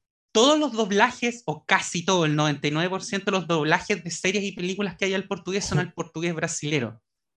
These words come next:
Speaker 1: No solamente
Speaker 2: Sí.
Speaker 1: por un tema de, de numérico, de que Brasil
Speaker 2: Ya.
Speaker 1: tiene muchos más habitantes que el resto de la lusofonía junta,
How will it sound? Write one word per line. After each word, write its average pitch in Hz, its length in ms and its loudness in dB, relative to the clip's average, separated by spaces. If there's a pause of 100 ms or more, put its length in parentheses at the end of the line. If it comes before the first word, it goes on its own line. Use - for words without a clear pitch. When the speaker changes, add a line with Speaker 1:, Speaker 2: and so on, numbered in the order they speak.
(220)
Speaker 1:
No 160 100 4
solamente 214 480 6
Speaker 2:
Sí. 135 60 8
Speaker 1:
por 196 140 2
un 196 140 -4
tema 202 300 2
de, 185 340 0
de 151 140 -4
numérico, 175 540 0
de 156 100 0
que 151 100 0
Brasil 135 340 -2
Speaker 2:
Ya. 117 60 8
Speaker 1:
tiene 123 140 8
muchos 156 300 -4
más 156 180 0
habitantes 165 460 -2
que - 80 -2
el 147 80 0
resto 160 260 -6
de - 40 -
la 151 60 0
lusofonía 147 560 -6
junta, 175 460 -8